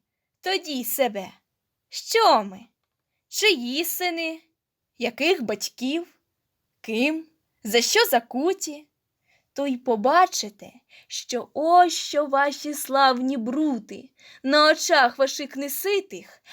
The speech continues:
побачите славу, живу славу дідів своїх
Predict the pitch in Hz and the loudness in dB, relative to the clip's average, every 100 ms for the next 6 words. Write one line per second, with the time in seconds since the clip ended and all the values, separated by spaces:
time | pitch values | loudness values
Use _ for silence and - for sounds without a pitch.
0 | - - 233 196 247 311 339 339 330 294 | -18 -6 -4 4 4 6 4 2 0 -10
1 | 254 254 - 269 294 294 269 220 202 196 | -10 -12 -10 -2 2 4 4 0 -6 -16
2 | _ - - 220 226 247 320 370 - 302 | _ -20 -14 -8 -6 -4 -2 -2 -4 0
3 | 330 320 302 254 254 202 269 220 277 302 | 4 4 4 2 -4 -4 -4 -2 -2 -2
4 | 233 - 240 262 226 202 - - | -2 -6 -6 -6 -6 -12 -14 -20